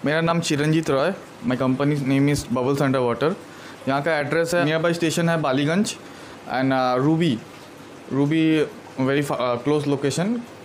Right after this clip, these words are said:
इधर का mainly लोकेशन है Koshba। आप Ruby Koshba बोलने से कहीं पे हावड़ा से भी बस मिल जाएगा,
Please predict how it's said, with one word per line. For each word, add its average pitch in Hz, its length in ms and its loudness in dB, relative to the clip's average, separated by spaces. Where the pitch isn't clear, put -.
इधर 170 180 2
का 196 120 2
mainly 180 200 2
लोकेशन 196 480 2
है 208 60 -4
Koshba। 156 380 0
आप 170 240 0
Ruby 151 240 2
Koshba 160 400 2
बोलने 156 280 0
से 165 220 2
कहीं 147 220 0
पे 151 200 2
हावड़ा 139 260 2
से 147 120 0
भी 147 100 2
बस 139 260 0
मिल 139 160 2
जाएगा, 139 420 0